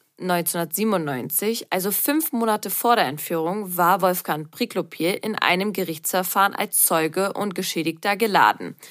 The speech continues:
Es ging um eine Auseinandersetzung mit einem anderen Autofahrer vor einem Haus in der Bergsteiggasse.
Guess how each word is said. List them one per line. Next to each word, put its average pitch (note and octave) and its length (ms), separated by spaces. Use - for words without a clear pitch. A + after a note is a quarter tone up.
Es G#3 160
ging B3+ 200
um B3+ 120
eine F3+ 300
Auseinandersetzung F#3 1160
mit G3 160
einem E3 260
anderen A3+ 360
Autofahrer E3 880
vor - 220
einem F#3 360
Haus E3+ 480
in A3+ 240
der A3 260
Bergsteiggasse. - 1300